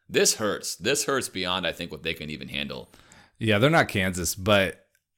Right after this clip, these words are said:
Speaker 2: this is a low in a decade of lows, or twenty years of lows, maybe.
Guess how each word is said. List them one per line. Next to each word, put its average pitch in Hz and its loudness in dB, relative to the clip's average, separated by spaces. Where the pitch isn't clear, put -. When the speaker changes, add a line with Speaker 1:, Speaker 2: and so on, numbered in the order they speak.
Speaker 2:
this 101 0
is 107 -2
a 101 0
low 104 2
in 101 -6
a 87 -4
decade 92 -2
of 82 -4
lows, 92 -2
or - -10
twenty 92 -6
years 85 -4
of 98 -4
lows, 101 -2
maybe. 104 -4